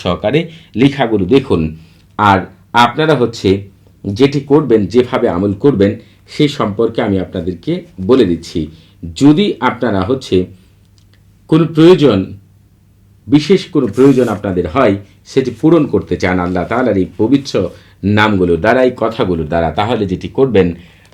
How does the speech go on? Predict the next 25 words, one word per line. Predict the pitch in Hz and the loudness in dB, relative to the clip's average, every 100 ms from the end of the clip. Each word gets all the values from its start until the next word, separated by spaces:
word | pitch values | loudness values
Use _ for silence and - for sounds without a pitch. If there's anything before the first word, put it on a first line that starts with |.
| 107 | -2
আপনারা | - 127 113 | 0 -2 0
হচ্ছে | - - 98 85 - _ _ 131 | -2 -2 -4 -6 -8 _ _ 2
পাঁচ | 151 156 | 2 4
ওয়াক্ত | 147 123 - 95 | 0 0 -2 0
নামাজের | 92 127 131 98 120 | 2 2 2 2 2
পরে | 104 87 - - _ _ _ _ _ - | 2 0 -6 -20 _ _ _ _ _ -4
হয় | 123 127 123 | 2 2 2
সাত | 135 139 104 | -2 -2 -2
বার | 95 95 | -2 -2
অথবা | 104 101 92 | -2 0 -2
একুশ | - 123 101 85 | 0 -2 -2 -4
বার | 85 - | -6 -2
করে | 117 92 - - _ 110 | 2 2 0 -16 _ -6
এই | 101 | -2
কথাগুলো | 90 - 101 85 85 | -6 -4 -6 -4 -2
বলার | 98 90 78 | -2 -2 -4
চেষ্টা | 135 - 101 - | -8 -6 -8 -6
করবেন। | 82 76 78 78 - - _ 110 | -6 -4 -6 -6 -14 -20 _ 0
আর | 107 104 | 2 0
যাদের | 113 147 123 | 2 2 2
হচ্ছে | 104 - 101 - | -2 -4 -10 -4
সময় | 104 127 107 | -2 0 0
কম, | 92 85 98 | -4 -4 -4
তারা | 101 92 | -4 -4
হচ্ছে | 98 - | -6 -2